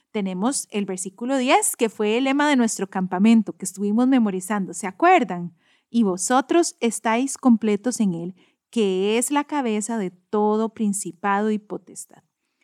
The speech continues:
Estoy segura que algunas lo recuerdan muy bien. Pero bueno, repasando el capítulo dos, podemos volver a pensar en la persona de Cristo.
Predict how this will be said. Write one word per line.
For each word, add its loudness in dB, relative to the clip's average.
Estoy -2
segura 0
que -6
algunas 0
lo 2
recuerdan -2
muy 0
bien. -14
Pero 4
bueno, 4
repasando 2
el 0
capítulo 0
dos, 0
podemos -4
volver -2
a -8
pensar -2
en 4
la -2
persona -6
de -6
Cristo. -14